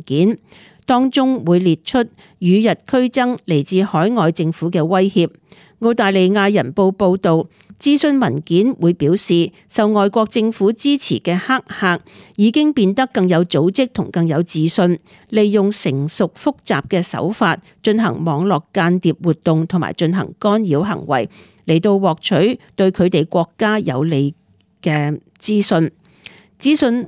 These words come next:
文件話，澳洲嘅能源、通訊同運輸部門喺適應數碼世代嘅時候，成為咗網絡攻擊針對嘅目標，而呢啲新威脅一旦實現，就會對國民嘅人身安全、經濟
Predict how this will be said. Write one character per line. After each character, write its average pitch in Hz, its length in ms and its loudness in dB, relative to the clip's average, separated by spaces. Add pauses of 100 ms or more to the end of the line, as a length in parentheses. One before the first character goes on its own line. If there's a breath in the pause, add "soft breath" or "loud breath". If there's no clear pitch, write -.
文 143 220 -2
件 190 280 2
話， 170 260 0 (200)
澳 226 220 2
洲 277 240 0
嘅 226 160 0
能 139 360 -2
源、 143 320 -2
通 277 280 -2
訊 190 300 0
同 - 300 -4
運 165 200 0
輸 254 280 0
部 156 260 0
門 147 260 0 (360 loud breath)
喺 214 180 2
適 - 220 -2
應 190 200 2
數 190 300 2
碼 165 240 0
世 180 240 0
代 175 120 -2 (100)
嘅 165 120 0
時 139 200 -2
候， 156 260 0 (260 loud breath)
成 180 240 2
為 175 140 2
咗 226 240 2
網 202 160 2
絡 180 140 2
攻 254 200 -2
擊 254 120 0 (100)
針 254 260 0
對 175 200 2
嘅 170 120 0
目 165 160 -2 (140)
標， 226 220 2
而 - 340 -8
呢 196 260 4
啲 294 260 2 (420)
新 262 420 0
威 247 240 2
脅 220 260 2
一 220 100 -2
旦 160 280 -2
實 - 240 -2
現， 170 260 2 (280 loud breath)
就 190 160 2
會 202 160 2
對 208 160 2
國 202 240 -2
民 135 240 -4
嘅 190 180 0
人 160 240 -4
身 247 320 -2
安 240 180 2
全、 107 340 -2
經 233 300 -2
濟 165 220 0